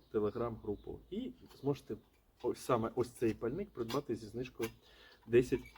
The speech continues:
відсотків. Або можете перейти на сайт Fire Maple чи Горгани, там також є всюди Fire Maple, або фонарик ком ю а,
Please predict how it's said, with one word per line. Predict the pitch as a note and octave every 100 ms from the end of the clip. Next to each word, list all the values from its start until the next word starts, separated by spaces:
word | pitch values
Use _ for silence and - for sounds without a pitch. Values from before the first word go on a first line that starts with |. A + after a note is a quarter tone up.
| -
відсотків. | B2 B2+ G#2 - - - - -
Або | F3+ G#3
можете | A#3 F#3 F3+ D3
перейти | - A#2+ A#2+ D3
на | A2+
сайт | - B2 A2 - - - - - -
Fire | B2 G#2+ A2
Maple | F3 - D#3 D3 - -
чи | - G#2+ G#2 - -
Горгани, | G#2+ A2 A2 E3 E3+ C#3 - -
там | D3 A#2+
також | A#2 A2 - G#2+
є | F#2+
всюди | - G#2+ G#2 -
Fire | G2 F#2
Maple, | D3 D#3 B2+ A#2 - - - _ _ -
або | A#2 D#3
фонарик | - A#2 A#2 A2 - - - - - -
ком | A2+ G#2+ - -
ю | A2 A2
а, | E3